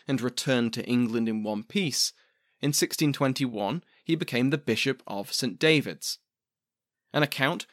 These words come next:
written after the fact by one of Laud's many enemies describes how James had opposed his promotion on account of his restless spirit,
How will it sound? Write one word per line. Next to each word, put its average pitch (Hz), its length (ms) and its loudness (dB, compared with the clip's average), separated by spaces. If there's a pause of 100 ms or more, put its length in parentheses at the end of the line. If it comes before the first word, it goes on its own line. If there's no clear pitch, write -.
(160)
written 151 400 0
after 147 280 2
the 113 100 -4
fact - 440 -4
by 123 120 2
one 113 200 0
of 104 100 -4
Laud's 110 440 -2
many 117 440 -2
enemies 120 580 0 (280)
describes 139 540 2
how 131 200 -2
James 110 500 -4
had 127 120 -10
opposed 151 640 0
his 120 160 -4
promotion 131 680 -2 (260)
on 147 100 4
account 131 360 0
of 117 120 -6
his 113 380 -2 (320)
restless 107 760 -6
spirit, - 640 -2